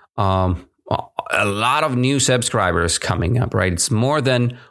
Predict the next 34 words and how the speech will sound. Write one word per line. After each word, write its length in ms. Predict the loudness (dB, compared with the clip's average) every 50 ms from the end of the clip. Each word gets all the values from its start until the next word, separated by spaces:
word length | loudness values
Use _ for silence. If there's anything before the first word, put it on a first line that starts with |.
| -10
one 340 | -6 -2 0 0 0 0 -2
thousand 500 | -2 0 0 0 2 0 0 -2 -4 -4
three 280 | -2 0 2 2 4 4
hundred 1080 | 2 2 -2 -4 -2 0 0 2 2 0 2 2 2 2 2 2 0 -2 -4 -8 -4
people 640 | 0 2 2 2 2 2 2 2 2 0 -2 -4 -2 -2
already 520 | 0 2 2 2 2 2 2 2 2 0
subscribed 680 | 0 2 0 0 0 0 -2 -2 0 2 2 0 0 0
on 180 | 0 2 2
American, 640 | 2 2 2 2 2 2 2 0 0 2 2 0 -2 -6 -14 -20 -16 -8
oh 220 | -4 -2 0 2 2
my 200 | 2 0 0 0
God, 500 | -2 -2 0 0 0 -2 -2 -4 -4 _ -16 -20 -20 -10 -4
on, 400 | -2 0 2 2 2 2 2 2
uh, 160 | 2 2 0
Emotional 460 | 0 0 0 0 0 0 0 0 2
English 240 | 2 2 0 0 0
Podcast. 580 | 0 0 0 0 -2 -2 -2 -2 -2 -2 -2 0
And 140 | 0 0 0
it's 160 | 0 0 0
really 200 | 0 0 0 0
cool. 520 | 0 -2 0 0 2 2 0 -2 -4 _ _ _ -20 -20 -20 -20 -20 -18 _ -2
Um, 320 | 0 2 2 4 2 2 2
thank 260 | 2 2 0 2 2
you 100 | 2 2
all, 140 | 2 2 0
guys. 540 | 0 2 2 4 4 4 2 2 2 2
Uh, 260 | 2 2 2 2 2 2
it's 300 | 0 0 0 0 0 2
a 320 | 2 4 4 2 2 0 0
really 380 | -2 0 0 2 2 2 2
big 240 | 2 2 0 0 0
pleasure 300 | 0 0 2 2 2 0
for 140 | 0 0 0
me, 440 | 2 2 4 4 4 2 2 0